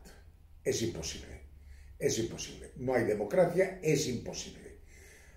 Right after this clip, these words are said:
Yo, y en una emisora que yo estaba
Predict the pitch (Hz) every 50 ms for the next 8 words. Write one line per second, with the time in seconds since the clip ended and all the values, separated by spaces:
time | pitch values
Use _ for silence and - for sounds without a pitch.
0 | - - - - - - - - - - - 156 135 151 170 190 247 - - -
1 | - - - - - - - - - - _ - - - - - 160 123 123 127
2 | 127 131 151 151 147 147 143 135 123 123 113 - - 143 139 135 131 123 120 117
3 | 101 95 - - - - - - - - - - - - - - - - - -
4 | _ - - - - - - - - - - - - 123 110 107 110 117 110 -
5 | - - - 123 127 120 110 110 101 98 - - - -